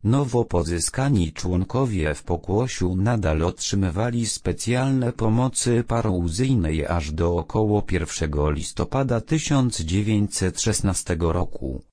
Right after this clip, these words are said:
to jest dopóki nasz pastor był w ciele. Więc zachodząca część parouzji, tysiąc dziewięćset czternaście do tysiąc dziewięćset szesnaście,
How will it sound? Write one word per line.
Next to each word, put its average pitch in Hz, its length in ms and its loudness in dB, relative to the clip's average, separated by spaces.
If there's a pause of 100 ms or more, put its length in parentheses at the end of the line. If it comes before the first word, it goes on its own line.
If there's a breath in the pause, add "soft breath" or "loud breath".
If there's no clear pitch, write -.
to 82 220 -2
jest 95 420 -2
dopóki 90 600 0
nasz 123 340 2
pastor 98 600 -2
był 80 300 -2
w - 100 -10
ciele. 73 500 -4 (400)
Więc 104 420 2
zachodząca 110 1000 0
część - 500 -2
parouzji, 73 960 -4 (220)
tysiąc 113 460 0
dziewięćset 104 920 0
czternaście 98 760 0
do 95 160 2
tysiąc 139 600 0
dziewięćset 101 800 0
szesnaście, - 960 -2